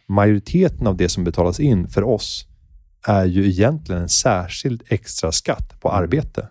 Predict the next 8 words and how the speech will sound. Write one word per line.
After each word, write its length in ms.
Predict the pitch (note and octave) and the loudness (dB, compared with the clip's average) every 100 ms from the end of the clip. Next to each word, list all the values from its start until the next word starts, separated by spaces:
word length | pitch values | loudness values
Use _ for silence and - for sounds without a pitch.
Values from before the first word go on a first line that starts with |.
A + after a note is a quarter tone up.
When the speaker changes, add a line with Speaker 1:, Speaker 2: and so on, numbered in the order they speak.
| - | -10
Speaker 2:
Mm. 260 | E2 F#2+ C#3+ - - | -8 -8 -10 -12 0
Speaker 1:
För 80 | |
det 60 | B2 | 2
motsvaras 640 | B2 D#3 - - F#2 C#3+ - | 4 4 2 2 4 4 4
inte 220 | C3+ - | 2 2
av 100 | F2+ | 2
något 420 | F2+ F#2 F#3 - | 2 2 2 -2
socialförsäkringsskydd. 1900 | - G2+ - G#2+ D#2+ - F2+ - F2 - F2 E2+ - - - - E3 F#2 - | -2 0 2 2 2 -4 -4 -2 -2 -2 -6 -4 -6 -8 -14 0 0 0 -10